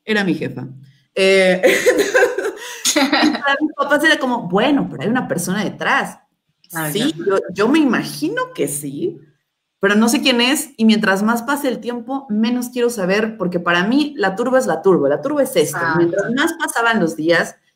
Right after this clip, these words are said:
Speaker 1: y más platicábamos, y más colaborábamos, y más, ¿sabes? Como esta relación también de escribirte por la mañana, porque yo estaba haciendo mi tesis, y, y escribirme y decirme, "Hey, ¿cómo vas con tu tesis? ¿Todo bien?". Eh, ¿no? "¿Qué, qué,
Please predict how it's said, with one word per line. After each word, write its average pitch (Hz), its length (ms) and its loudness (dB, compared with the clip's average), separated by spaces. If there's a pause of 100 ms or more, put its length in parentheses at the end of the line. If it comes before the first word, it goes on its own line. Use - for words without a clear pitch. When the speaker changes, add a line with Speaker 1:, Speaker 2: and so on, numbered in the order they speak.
Speaker 1:
y 160 80 -2
más 208 300 4
platicábamos, 160 640 0
y 151 60 -6
más 175 200 -2
colaborábamos, 147 760 -4 (320)
y 190 100 -2
más, 226 320 2
¿sabes? 226 280 4
Como 202 160 0
esta 202 220 -2
relación 190 500 0
también 190 380 -2
de 180 340 0 (220)
escribirte 202 560 2
por 240 140 0
la 170 120 2
mañana, 208 500 2
porque 185 180 -4
yo 165 60 2
estaba 185 200 0
haciendo 180 240 0
mi 147 200 0
tesis, 175 540 -2
y, 139 420 -10 (120)
y 180 120 4
escribirme 202 580 6
y 214 80 2
decirme, 196 460 2
"Hey, 262 220 4
¿cómo 269 200 2
vas 254 160 -2
con 254 160 -2
tu 202 160 -8
tesis? 214 420 0
¿Todo 214 220 0
bien?". 220 640 0 (220)
Eh, 160 420 4 (160)
¿no? 190 480 -2 (840)
"¿Qué, 185 320 2
qué, 180 760 2